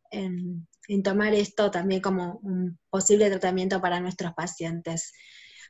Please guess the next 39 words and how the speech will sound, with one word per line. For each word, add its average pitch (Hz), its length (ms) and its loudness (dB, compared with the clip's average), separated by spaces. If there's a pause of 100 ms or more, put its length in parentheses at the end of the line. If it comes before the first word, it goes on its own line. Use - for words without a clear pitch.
Bueno, 214 380 6
vamos 285 300 6
a 277 120 0
comenzar 233 320 6
con 294 120 10
la 247 220 6
presentación 226 480 4
de 285 80 6
los 233 140 4
casos 277 420 2
clínicos. 202 920 4
Tenemos 262 380 -2
tres 294 200 2
casos 285 440 2
clínicos, 294 800 2 (540)
em, 208 540 4 (680)
eh, 196 400 2
que 180 100 -2
para 190 260 -2
presentar. 208 720 2 (200)
Em, 196 760 2 (800)
todos 320 240 8
los 285 80 4
que 208 140 -8
quieren 277 200 4
seguir 247 240 2
en 262 120 4
español, 247 920 4
eh, 208 320 4
sigan 262 560 4
en 220 120 0
español 226 640 2
en, 208 460 0
eh, 190 440 -6
en 196 100 -4
la 196 120 2
barra 226 300 6
de 208 100 4
abajo, 254 600 2